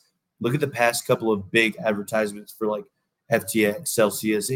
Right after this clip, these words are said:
any of these big crypto exchanges that have had insane controversy for, like, the Super Bowl, uh, sponsorships for arenas and, and stuff like that. Like, it, it's a very, it, it shows that these, these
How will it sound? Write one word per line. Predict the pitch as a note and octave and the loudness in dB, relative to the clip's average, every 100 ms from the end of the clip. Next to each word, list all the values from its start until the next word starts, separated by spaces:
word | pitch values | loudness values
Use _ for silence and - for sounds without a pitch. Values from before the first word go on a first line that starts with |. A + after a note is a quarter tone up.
| C3+ | 2
any | D3+ E3 | 6 6
of | |
these | D3 C#3 | 6 -2
big | - C3 C3 | -2 -2 -2
crypto | _ - B2+ A#2+ | _ -6 -2 -2
exchanges | G#2+ - A#2 G#2+ G#2 | -4 -6 -4 -4 -4
that | A2 | -4
have | G#2 - _ _ _ - | -6 -8 _ _ _ 2
had | A2+ - - | 4 4 -4
insane | - G#2 - B2 C3+ | -8 -6 2 4 4
controversy | C3+ A#2+ A#2+ G#2+ G#2+ G#2 G#2 G#2+ G2+ _ _ | 4 2 2 0 0 0 -2 -6 -8 _ _
for, | C#3 | 2
like, | C#3+ | 2
the | D#3 | 2
Super | E3+ G#3 F3 | 2 4 2
Bowl, | C3 G#2+ G#2 G2+ _ _ _ | 2 0 -2 -6 _ _ _
uh, | A#2+ A2+ F#2 - | 4 4 4 -6
sponsorships | C3+ - F3+ F3+ E3 C#3+ D3 C3+ | -8 2 2 4 0 0 -2 -2
for | - C#3+ C3 - - | 2 4 4 0 -4
arenas | B2+ B2+ E3 C3+ G#2 | 0 4 4 4 -2
and, | A2 A2+ - | -8 -14 -12
and | - | -4
stuff | - B2 | 0 0
like | A#2 G2+ | 0 -4
that. | A#2 A2+ A#2 | -2 -2 -2
Like, | A#2+ - _ _ _ _ _ _ | -4 -6 _ _ _ _ _ _
it, | - - | -4 0
it's | C#3+ B2 | 0 2
a | C3+ | 2
very, | A#2 B2+ D3+ D#3 C#3+ - _ _ _ - | 4 4 6 4 0 -6 _ _ _ -12
it, | E2+ - _ _ _ _ | -12 -12 _ _ _ _
it | C3 | -2
shows | - E3 A3 F3 | 4 6 6 6
that | E3+ C#3+ C3 | 4 4 4
these, | C#3 A#2+ - - - | -2 -4 -8 -14 -8
these | A#2+ B2+ - - - | -4 -4 -4 -8 -10